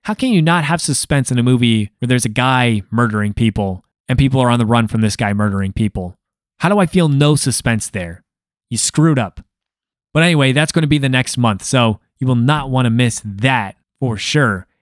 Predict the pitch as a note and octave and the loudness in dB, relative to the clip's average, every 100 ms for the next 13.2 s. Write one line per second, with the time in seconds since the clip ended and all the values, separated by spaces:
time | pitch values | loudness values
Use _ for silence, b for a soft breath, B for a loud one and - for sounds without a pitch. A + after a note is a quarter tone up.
0 | _ B2 B2+ D3 F#3+ - G3 F#3 C#3 C#3 | _ -4 0 2 0 0 -2 -2 -2 0
1 | A#2 B2+ D3 - _ A2+ A2 B2 A2+ - | 0 0 -2 -10 _ -2 0 0 -2 -2
2 | C3 A2 - E3 D#3 A#2 A2+ - _ _ | -2 -2 -2 -2 0 0 -2 -6 _ _
3 | - D#3 C3 C3+ C3+ A#2 A#2+ B2 - A#2+ | -2 0 2 2 2 0 -2 -2 0 0
4 | A2+ C#3+ A#2+ E2+ - _ _ _ _ A#2+ | 2 2 0 -4 -14 _ _ _ _ -2
5 | B2 G#2 C#3+ C3+ C#3+ C3 B2 A2 C3 B2+ | -2 0 0 2 0 2 2 2 0 2
6 | C3 A#2+ - B2+ B2 B2 A#2 A2+ A2+ A#2 | 2 2 0 -2 -2 -2 0 -2 -2 -2
7 | G#2+ - B2 A#2 A2+ - B2+ A2 G2+ B2 | -4 -2 0 0 0 -4 -4 -4 -2 -2
8 | A#2 A2+ A2+ G#2 G#2+ A2+ A2 A2 G#2 F#2 | -2 -2 -2 -2 0 0 -2 -4 -6 -10
9 | - - A#2 G#2+ G2+ C3 C3 A#2+ - C3 | -10 -4 -2 -2 -2 0 2 0 -2 0
10 | B2+ A#2+ C3 A#2+ - B2 A#2 A#2 G#2 B2 | 0 -2 -2 -2 -2 0 0 0 -2 -2
11 | A#2 A2 A#2+ C3 B2+ A#2 C3 B2+ B2 - | 0 2 2 2 2 0 2 2 0 -2
12 | _ _ A#2 - C3 A#2 A#2 - G2+ A#2 | _ _ -8 -4 -2 0 0 -2 -2 0
13 | G#2 | 0